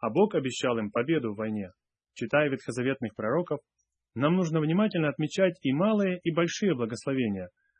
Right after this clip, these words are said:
обещанные заветному народу. Итак, благословения приходят по благодати и в разной мере. Третий принцип в этом процессе — высшее благословение или восстановление народа.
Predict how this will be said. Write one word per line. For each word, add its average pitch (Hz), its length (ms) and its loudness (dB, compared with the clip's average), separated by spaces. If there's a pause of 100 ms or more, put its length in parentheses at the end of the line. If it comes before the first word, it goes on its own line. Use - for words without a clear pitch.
обещанные 135 560 -2
заветному 110 460 -4
народу. 101 420 -4 (1040)
Итак, 180 420 0 (380)
благословения 139 760 2
приходят 156 520 -2
по 135 100 0
благодати 170 760 0 (320)
и 190 100 0
в 175 80 2
разной 175 400 4
мере. 107 380 -2 (300)
Третий 185 300 2
принцип 151 460 0
в 139 40 -2
этом 135 220 0
процессе — 135 640 -2 (340)
высшее 151 480 2
благословение 131 840 -2 (200)
или 180 200 2
восстановление 139 840 0
народа. 107 440 -2